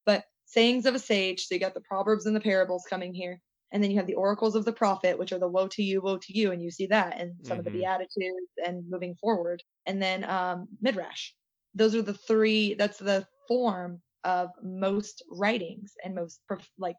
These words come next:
Speaker 1: prophetic speakings, most prophets of the time.
Speaker 2: Okay, so what is Midrash?
Speaker 1: It's basically someone or something that explains scripture text.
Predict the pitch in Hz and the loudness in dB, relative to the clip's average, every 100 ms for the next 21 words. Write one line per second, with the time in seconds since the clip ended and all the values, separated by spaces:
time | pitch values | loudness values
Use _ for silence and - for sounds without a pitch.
0 | _ - 175 175 - - 233 220 214 214 | _ -10 -6 -6 -8 -4 -2 0 2 4
1 | 208 202 208 180 196 185 180 - - 196 | 4 2 0 -2 -2 -2 -4 -12 -8 -6
2 | 180 - 175 170 - 262 240 220 220 214 | -6 -8 -10 -10 -2 4 6 8 8 6
3 | 208 196 _ _ - 123 110 - 120 110 | 4 -2 _ _ -6 -2 -2 -2 -2 -2
4 | - 135 127 110 120 113 95 - - - | -2 -2 -2 -2 -2 -2 -6 -6 -10 -12
5 | - _ - - - 339 - 392 311 294 | -14 _ 0 2 4 4 4 -2 0 0
6 | 269 - - _ _ _ - 277 320 320 | 0 0 -6 _ _ _ 0 4 6 6
7 | 240 240 262 262 254 247 220 208 - - | 4 2 2 2 2 4 4 2 -4 -8
8 | - - 220 226 226 240 240 233 - _ | -8 -6 0 4 4 4 2 -2 -8 _
9 | _ _ _ - 254 226 196 - - - | _ _ _ -2 2 2 0 -4 -6 -10
10 | - - | -20 -20